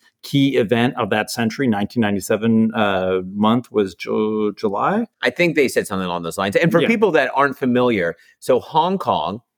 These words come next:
Speaker 2: was a British territory for a hundred fifty years.
Speaker 1: Yes.
Speaker 2: Uh, due to a trade agreement with China, and the trade agreement ended in nineteen ninety-seven. So Hong Kong was officially handed back from the British to the Chinese government, with Hong Kong being allotted fifty years of self-autonomy.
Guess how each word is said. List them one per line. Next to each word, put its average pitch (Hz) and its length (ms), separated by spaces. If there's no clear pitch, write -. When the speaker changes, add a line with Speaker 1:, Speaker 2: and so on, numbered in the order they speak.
Speaker 2:
was 107 240
a 104 60
British 120 320
territory 95 560
for 87 180
a 82 60
hundred 101 260
fifty 95 240
years. 90 340
Speaker 1:
Yes. - 520
Speaker 2:
Uh, 90 480
due 107 160
to 95 100
a 87 60
trade 101 260
agreement 92 320
with 82 140
China, 101 480
and 95 120
the 87 60
trade 107 220
agreement 90 360
ended 117 280
in 87 100
nineteen 90 380
ninety-seven. 76 680
So 95 420
Hong 120 240
Kong 107 240
was 85 100
officially 104 520
handed 98 280
back 92 240
from 87 140
the 82 60
British 104 420
to 151 180
the 117 80
Chinese 95 320
government, 98 420
with 123 280
Hong 110 260
Kong 98 320
being 92 320
allotted 85 400
fifty 101 320
years 87 260
of 82 80
self-autonomy. 92 880